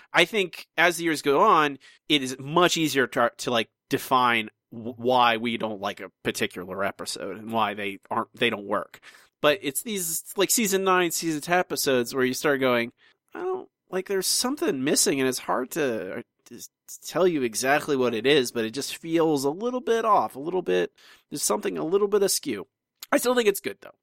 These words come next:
I still think, uh, it's funny, and it's not a bad episode. It is just missing a thing, missing something.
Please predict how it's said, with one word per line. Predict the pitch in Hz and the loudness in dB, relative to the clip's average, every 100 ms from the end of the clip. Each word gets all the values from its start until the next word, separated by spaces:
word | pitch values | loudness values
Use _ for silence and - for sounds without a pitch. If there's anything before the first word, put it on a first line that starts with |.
| - | 0
I | 143 | 0
still | - 196 | 4 2
think, | 185 165 | 2 0
uh, | 120 117 | -2 0
it's | 131 117 - | 0 -2 0
funny, | 151 151 147 | 2 4 4
and | 135 | 4
it's | 127 | 2
not | 175 160 147 | 4 4 4
a | 143 135 127 | 4 4 0
bad | - 123 113 110 | 0 2 2 0
episode. | - 107 - - 78 87 - | -6 -10 -8 -8 -8 -12 -4
It | 135 | 2
is | 135 123 - | 2 2 -4
just | - 127 113 - - - - - - - - _ _ | -4 -2 -2 -6 -10 -18 -20 -20 -20 -20 -20 _ _
missing | 277 - 127 101 85 _ _ - | 0 2 0 -2 -14 _ _ -8
a | |
thing, | - 113 87 _ _ _ 170 | -4 -4 -4 _ _ _ -8
missing | 175 220 170 131 | -4 -4 -4 -6
something. | - - 135 101 98 | -4 -2 -2 -4 -12